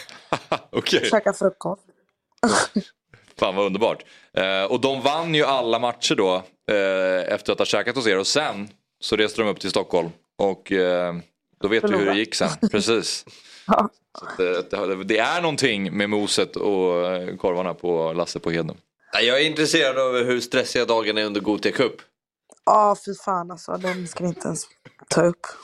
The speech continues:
Speaker 2: <laughs>
Speaker 3: Hur lång är liksom den längsta kön under en dag?
Speaker 2: Oj, den har gått till andra sidan gatan. Alltså förbi trafikljusen och allting.
Speaker 3: Och hur långt är det?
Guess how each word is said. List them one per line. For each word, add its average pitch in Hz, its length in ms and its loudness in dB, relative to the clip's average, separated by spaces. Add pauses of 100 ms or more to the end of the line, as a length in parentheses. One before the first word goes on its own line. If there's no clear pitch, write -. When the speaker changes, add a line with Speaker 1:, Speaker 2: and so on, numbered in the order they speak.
Speaker 2:
<laughs> - 560 -4 (1300)
Speaker 3:
Hur 160 180 6
lång 165 460 2
är 139 280 2
liksom 123 260 -2
den 120 120 2
längsta 117 500 0
kön 92 600 -4 (200)
under 92 180 -4
en 92 80 -4
dag? 85 160 -2 (180)
Speaker 2:
Oj, 214 320 4
den 202 180 4
har 220 80 6
gått 233 180 4
till 233 100 2
andra 202 260 2
sidan 196 320 0
gatan. 202 600 2
Alltså 202 260 -4
förbi 208 320 0
trafikljusen 190 800 -4
och 202 80 2
allting. 175 340 -2 (360)
Speaker 3:
Och 110 80 2
hur 120 100 4
långt 113 240 2
är 110 60 2
det? 104 160 4